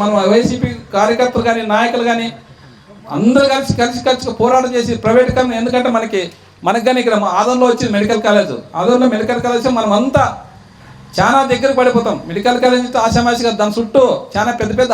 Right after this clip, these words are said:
హాస్పిటల్ వస్తాయి. హాస్పిటల్ వస్తే మనకు దగ్గర ఎక్కడంటే కర్నూలు పోయే పని లేదు, అక్కర్లేదు, మనం దగ్గర ఇరు-,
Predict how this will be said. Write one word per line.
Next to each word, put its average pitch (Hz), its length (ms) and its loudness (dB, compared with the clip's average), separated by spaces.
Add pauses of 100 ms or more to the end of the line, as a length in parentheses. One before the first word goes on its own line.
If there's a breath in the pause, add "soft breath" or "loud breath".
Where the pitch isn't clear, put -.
(100)
హాస్పిటల్ 254 400 -2
వస్తాయి. 214 260 -2 (1700 soft breath)
హాస్పిటల్ 247 500 2
వస్తే 262 200 2 (540)
మనకు 220 260 2
దగ్గర 240 240 0
ఎక్కడంటే 254 380 2
కర్నూలు 254 300 2
పోయే 254 160 6
పని 254 160 2
లేదు, 247 120 4 (160)
అక్కర్లేదు, 247 380 0
మనం 143 140 -2 (120)
దగ్గర 208 200 2 (260)
ఇరు-, 208 180 -2